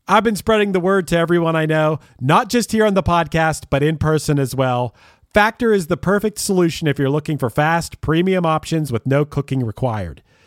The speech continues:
You get as much or as little as you need by choosing your meals every week. Plus, you can pause or reschedule your deliveries anytime. And the math doesn't lie. Factor is less expensive than takeout. Plus,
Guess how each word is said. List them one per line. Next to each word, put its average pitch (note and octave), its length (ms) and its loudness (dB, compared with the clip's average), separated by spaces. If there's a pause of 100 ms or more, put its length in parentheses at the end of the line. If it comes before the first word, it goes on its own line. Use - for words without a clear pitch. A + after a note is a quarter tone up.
(180)
You D#3+ 100 2
get G3+ 160 6
as D#3+ 120 -2
much G#3+ 280 0
or G#3+ 60 4
as F3+ 120 0
little G3 220 2
as E3 140 0
you F3 60 0
need F#3 260 0
by D3 120 2
choosing F3+ 400 0
your D#3+ 120 2
meals D3+ 360 0
every D3+ 240 2
week. D3+ 320 -2 (440)
Plus, A3 500 0 (240)
you D#3 120 2
can D3 180 -2
pause F3+ 460 2
or D3 140 -2
reschedule D3 640 0
your C3+ 80 0
deliveries A#2+ 600 -2
anytime. G#2+ 760 -6 (600)
And F3 120 2
the G3 60 4
math A#3 260 4
doesn't G#3 340 2
lie. D3 420 -2 (200)
Factor G#3 440 2
is E3 180 0
less G#3 240 2
expensive A3 520 -2
than G#3+ 120 0
takeout. D#3 520 0 (320)
Plus, A3+ 520 2